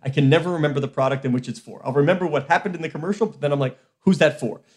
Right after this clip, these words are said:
So if I don't remember that, perhaps not as effective. But I did not anticipate,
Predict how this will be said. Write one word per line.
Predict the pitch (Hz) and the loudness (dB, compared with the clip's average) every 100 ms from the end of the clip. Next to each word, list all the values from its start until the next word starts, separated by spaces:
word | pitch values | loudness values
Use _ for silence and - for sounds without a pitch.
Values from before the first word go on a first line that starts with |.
| - | 0
So | 156 | 2
if | 127 | 6
I | |
don't | 143 247 | 6 6
remember | 247 240 208 | 4 4 2
that, | 214 170 127 - _ _ _ _ | 2 0 -2 -8 _ _ _ _
perhaps | 147 139 156 156 | 4 4 4 2
not | 143 | 2
as | 135 | 2
effective. | 120 135 - - _ _ _ | 0 -2 -2 -20 _ _ _
But | 151 139 - _ | 4 4 0 _
I | 151 | 0
did | 143 156 | 2 2
not | 185 220 240 - | 4 4 2 -2
anticipate, | 196 151 - 226 226 147 - 107 | 0 0 0 0 2 -2 -6 -10